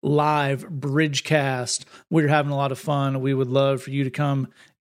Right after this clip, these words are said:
get involved. We are gonna jump to our first question here. If you hang us all the way to the end, I'll give you some ways to get in touch with us, or you can scroll down into your episode description in your pod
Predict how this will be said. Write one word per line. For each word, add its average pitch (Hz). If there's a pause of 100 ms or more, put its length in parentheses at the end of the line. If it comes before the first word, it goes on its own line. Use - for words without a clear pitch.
get 151
involved. 151
We 180
are 165
gonna 143
jump 151
to 156
our 139
first 147
question 147
here. 156
If 190
you 156
hang 147
us 139
all 180
the 160
way 160
to 143
the 143
end, 139 (500)
I'll 175
give 160
you 156
some 143
ways 147
to 131
get 139
in 131
touch 151
with 190
us, -
or 180
you 151
can 139 (260)
scroll 254
down 180
into 151
your 156
episode 190
description 190
in 139
your 131
pod 139